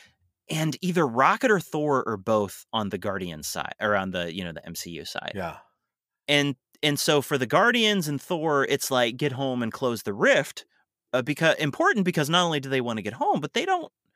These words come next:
Speaker 1: you know, they don't want the rift open to let, like, the Empire through to Earth. Like, that would be bad, right? So,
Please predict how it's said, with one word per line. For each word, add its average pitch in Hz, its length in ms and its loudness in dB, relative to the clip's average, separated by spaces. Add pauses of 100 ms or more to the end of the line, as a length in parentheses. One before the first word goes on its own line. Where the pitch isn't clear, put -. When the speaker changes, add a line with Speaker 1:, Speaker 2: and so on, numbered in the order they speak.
(480)
Speaker 1:
you 185 100 -4
know, 175 140 2
they 202 160 4
don't 254 180 4
want 180 240 2
the 143 120 2
rift 170 280 2
open 131 300 2
to 131 100 -4
let, 120 240 2
like, 117 200 2
the - 180 -2
Empire 104 500 2
through 98 240 -4
to 95 140 -2
Earth. 98 360 -2 (140)
Like, 110 180 -2
that 110 180 4
would 98 100 -6
be 101 100 -2
bad, 82 400 0
right? 85 340 -2
So, 92 420 0